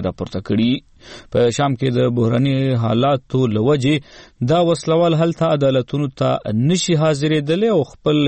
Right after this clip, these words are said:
هیوادونه یې په بیرته قبلولو کې دلچسپي نه ښایي. دا کسان ځینې د یورپي هیوادونو او ځینې د امریکې مسلمان وګړي دي چې داعش ډلې سره یو ځای شوي.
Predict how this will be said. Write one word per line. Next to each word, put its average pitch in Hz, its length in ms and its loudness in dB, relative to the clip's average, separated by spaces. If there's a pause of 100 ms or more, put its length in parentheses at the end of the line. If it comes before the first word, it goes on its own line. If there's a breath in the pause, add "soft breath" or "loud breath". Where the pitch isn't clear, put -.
(120)
هیوادونه 120 520 2
یې 135 460 0
په 120 280 2
بیرته 143 360 -2
قبلولو 113 480 0
کې 127 240 -4 (260)
دلچسپي 110 560 -2
نه 107 140 -4
ښایي. 127 260 0 (500 loud breath)
دا 185 200 2
کسان 196 280 0
ځینې 180 280 0 (100)
د - 20 0 (380)
یورپي 139 400 0
هیوادونو 127 580 0 (140)
او 110 120 0
ځینې 113 360 0 (180)
د 107 160 0 (120)
امریکې 101 340 -2 (100)
مسلمان 98 720 -2
وګړي 98 560 -2
دي 147 100 0 (120)
چې 147 140 -2 (200)
داعش 135 320 0
ډلې 120 180 0 (100)
سره 120 260 0
یو 95 100 -2
ځای 90 240 -6
شوي. 98 300 0